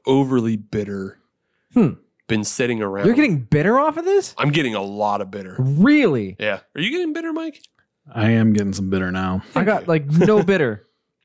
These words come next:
Speaker 1: Yeah, I was getting a lot of bitter up front.
Speaker 2: Huh.
Speaker 1: Yeah. Like, when we were first drinking, I was getting a lot of bitter.
Speaker 2: Really?
Speaker 1: Yeah, there, there's just something.
Speaker 2: Maybe I am broken.
Speaker 1: You, I don't know. Maybe you blew your palate out.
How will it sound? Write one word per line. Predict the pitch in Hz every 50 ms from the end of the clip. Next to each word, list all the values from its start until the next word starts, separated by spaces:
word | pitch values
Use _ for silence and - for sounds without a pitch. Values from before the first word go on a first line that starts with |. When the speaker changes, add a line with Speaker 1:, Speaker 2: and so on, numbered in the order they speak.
| _ -
Speaker 1:
Yeah, | 135 120 92
I | 101 131
was | 156 147 123 110 104
getting | - 127 117 120 110 104
a | 92
lot | 95 98 107 113 113 110
of | 107 104
bitter | 110 104 104 101 98
up | 98 - - -
front. | - 101 98 - _ _ _ _ _ _ _ _ _ _ -
Speaker 2:
Huh. | - - - - - 135 117 90 - - _ _ _ -
Speaker 1:
Yeah. | 113 107 95 90 _ _ _ _ _ _ _ _ _ _ _ _ _ _ _ _ _ -
Like, | 113 117 117 107 113
when | 117 117 110 110
we | 110
were | 104 104 101
first | - - 123 127 120 -
drinking, | - 107 113 135 143 135 - -
I | 127
was | 139 123 107
getting | 107 101 95
a | 95
lot | 90 92 92 95 101 101 101 98
of | 95 95 95
bitter. | 101 98 - - 120
Speaker 2:
Really? | 131 135 147 185 254 294 294 262 175 123 104 87 78 -
Speaker 1:
Yeah, | 123 117 101
there, | 95 107 113 117 117 - -
there's | 123 120 127 127 120 117
just | 147 185 196 - -
something. | 156 147 143 131 127 123 117 110 110 _ _
Speaker 2:
Maybe | - 139 196 208 254
I | 254 254 247
am | 202 170 196 233 240
broken. | - 101 98 98 - - 101 90 90 - _ _ -
Speaker 1:
You, | - 127 143 - -
I | - 123 139 165
don't | 170 175 196
know. | 190 139 98 98 - - -
Maybe | - 113 113 123 127
you | 127 127 123
blew | 113 113 117 123
your | 123 117 117
palate | - 131 120 117 120 117
out. | 113 110 110 107